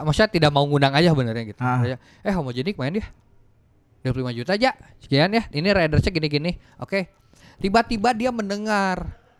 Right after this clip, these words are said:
Speaker 2: Dapat
Speaker 1: Eh,
Speaker 2: dua li-,
Speaker 1: dapat kabar entah dari siapapun,
Speaker 2: Heeh.
Speaker 1: mendengar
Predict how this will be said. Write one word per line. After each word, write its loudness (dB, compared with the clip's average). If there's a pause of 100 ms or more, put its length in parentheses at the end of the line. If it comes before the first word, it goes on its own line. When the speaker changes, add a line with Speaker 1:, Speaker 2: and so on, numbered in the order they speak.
(1040)
Speaker 2:
Dapat -6
Speaker 1:
Eh, -6
Speaker 2:
dua 2
li-, 0 (240)
Speaker 1:
dapat -2
kabar 0
entah -2
dari -4
siapapun, -2
Speaker 2:
Heeh. -2
Speaker 1:
mendengar -2